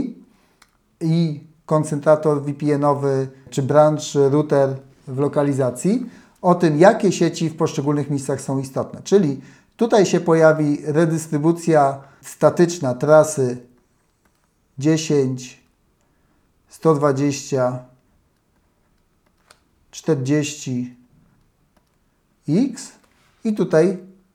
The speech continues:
też ta redystrybucja może się pojawić. Jak zapobiegamy, żeby się jednocześnie nie pojawiła z tą samą wagą? No po prostu te redystrybucje będą miały przypisane,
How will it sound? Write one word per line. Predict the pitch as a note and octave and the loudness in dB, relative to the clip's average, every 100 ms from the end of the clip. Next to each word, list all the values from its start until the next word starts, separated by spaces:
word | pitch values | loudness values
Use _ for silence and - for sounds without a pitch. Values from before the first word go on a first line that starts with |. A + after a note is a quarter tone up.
| _ | _
też | D#3 D#3 - - _ _ | -2 -2 -4 -16 _ _
ta | - | -6
redystrybucja | C#3 C#3+ C#3 C3+ C3 B2+ C3 C#3+ | -4 -4 -6 -8 -8 -6 -4 -2
może | C#3 C#3 C#3+ | 0 0 0
się | C3+ | -4
pojawić. | C#3 C3+ A2 G#2 - - _ _ _ _ _ _ _ _ _ _ _ _ _ | -4 -2 -4 -8 -16 -20 _ _ _ _ _ _ _ _ _ _ _ _ _
Jak | D#3 D#3+ G3 A3 | 0 6 6 6
zapobiegamy, | A3 G#3+ F3+ D#3+ F3 G#3 F#3 | 4 4 2 4 4 4 2
żeby | F3 E3 | 2 0
się | D#3 E3 | 0 2
jednocześnie | D#3+ E3+ F3 E3 G3+ G#3 G3 | 4 4 2 2 2 4 2
nie | F3 | 2
pojawiła | E3+ E3+ E3 D3+ E3 E3 D3+ C#3+ D3 - | 2 2 4 2 2 6 6 6 0 -10
z | - | -2
tą | D#3 | -2
samą | D3+ E3 D#3 D3+ | 2 2 4 4
wagą? | D3 C#3 E3+ B3 - - _ _ _ _ _ _ - | 4 4 4 2 -2 -12 _ _ _ _ _ _ -4
No | E3+ | -2
po | F#3 G#3+ | 2 2
prostu | F3+ E3+ E3+ | 2 0 -2
te | F#3 E3 | -2 -2
redystrybucje | D#3+ D#3 D#3 D3 D3 D#3 | -2 -4 -4 -4 -2 -4
będą | C#3 C3+ C3+ | -4 -4 -4
miały | C#3 C3+ C3 | -2 -2 -2
przypisane, | C3 C#3 C3 B2 B2 B2 B2 | -4 -8 -10 -8 -6 -4 -6